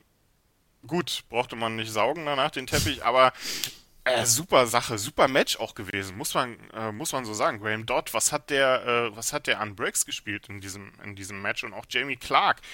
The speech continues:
Graham Dodd hatte so ein bisschen das Problem, dass er viel zu lange dann immer diesem Rückstand hinterherlaufen musste, den er sich in der ersten Session eingefangen hat gegen Jamie Clark.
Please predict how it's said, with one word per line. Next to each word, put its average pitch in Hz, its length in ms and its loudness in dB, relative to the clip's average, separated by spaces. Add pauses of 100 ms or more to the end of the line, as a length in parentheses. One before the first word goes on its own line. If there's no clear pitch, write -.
(400)
Graham 151 220 -2
Dodd 175 200 -2
hatte 220 120 -4
so 202 100 -8
ein 190 60 -8
bisschen 196 220 0
das 180 120 -2
Problem, 170 360 -6
dass 170 160 0
er 156 240 0
viel 190 340 -8
zu - 140 0
lange 175 280 -2
dann 165 180 -4
immer 160 260 -4
diesem 151 240 -8
Rückstand 151 460 -6
hinterherlaufen 123 800 0
musste, 156 320 -2
den 143 140 -6
er 143 100 -4
sich 139 160 -8
in 151 60 -8
der 139 160 -8
ersten 147 240 -2
Session - 380 -2
eingefangen 92 600 -8
hat - 180 -12
gegen 95 260 -12
Jamie 95 260 -6
Clark. 113 400 2